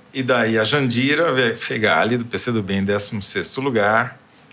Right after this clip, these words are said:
Rosângela Gomes, do P R B,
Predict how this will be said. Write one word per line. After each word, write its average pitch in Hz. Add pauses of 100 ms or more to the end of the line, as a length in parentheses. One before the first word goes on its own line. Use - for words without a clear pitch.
Rosângela 127
Gomes, 113
do 113
P 123
R 123
B, 107